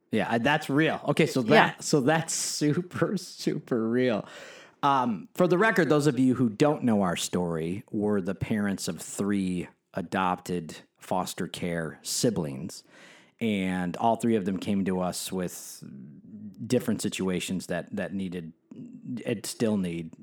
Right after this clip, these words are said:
Speaker 1: need ongoing, uh, resolve, love, and support, yada, yada, yada. But I, that right there is huge.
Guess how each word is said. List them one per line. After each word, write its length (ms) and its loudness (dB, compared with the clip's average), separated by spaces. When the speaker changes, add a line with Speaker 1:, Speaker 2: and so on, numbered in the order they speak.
Speaker 1:
need 500 0
ongoing, 640 -2
uh, 200 2
resolve, 520 0
love, 220 -4
and 140 -8
support, 480 -8
yada, 220 -4
yada, 240 -6
yada. 380 -8
But 400 0
I, 240 4
that 460 4
right 240 4
there 240 6
is 140 0
huge. 520 2